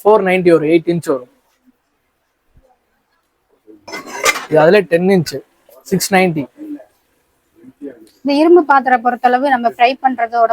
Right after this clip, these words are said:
Speaker 2: மட்டும் இல்லாம இப்ப குழம்பெல்லாம் வைக்கும்போது இந்த இரும்போட ஸ்மெல் அந்த மாதிரி எல்லாம் வரும்.
Speaker 1: அது வராது மேடம். இப்ப கேஸ்ட் அயர்ன் நீங்க பர்ச்சேஸ் பண்ணிட்டீங்கன்னா குழம்பு, ஆயில் ஐட்டம் எல்லாத்துக்குமே A to Z வரைக்கும் எல்லாமே கேஸ்ட் அயர்ன் ஐட்டத்துல யூஸ் பண்ணிக்கலாம்.
Speaker 2: ம்.
Speaker 1: ஓப்பனா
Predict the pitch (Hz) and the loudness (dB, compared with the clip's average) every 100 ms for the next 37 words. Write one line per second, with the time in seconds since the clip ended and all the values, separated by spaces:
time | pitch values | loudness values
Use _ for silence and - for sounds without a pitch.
0 | 220 220 247 233 233 240 208 226 247 262 | -4 -8 -8 -8 -8 -8 -2 -2 0 -2
1 | 247 226 220 226 240 220 214 240 247 240 | -2 -4 -12 -12 -10 -10 -12 -12 -8 -6
2 | - 302 214 233 226 - 214 214 - 277 | -8 -10 -6 -4 -4 -4 -8 -8 -8 -10
3 | 269 - 156 175 165 165 170 156 139 - | -6 -2 0 2 4 4 2 0 -6 -10
4 | _ 156 143 170 208 - 214 208 208 190 | _ -12 -2 2 2 2 0 2 2 2
5 | 165 165 190 180 - 147 143 139 156 185 | 0 0 0 0 -2 -6 -6 0 2 0
6 | 175 _ - 156 185 180 165 165 175 165 | -4 _ -6 0 2 4 4 4 2 0
7 | 151 156 151 151 175 175 180 180 160 160 | -2 -4 -4 0 2 0 -4 -4 -2 -2
8 | 156 160 165 180 165 156 170 190 160 170 | -4 -4 -6 -4 -2 0 -2 0 0 0
9 | 190 165 147 147 165 196 190 214 - 156 | -4 -12 -12 -10 -6 -4 -2 -2 -2 -6
10 | 139 139 - 202 185 170 - 135 190 240 | -8 -12 -14 -18 -18 -20 -16 -2 0 2
11 | 240 | 4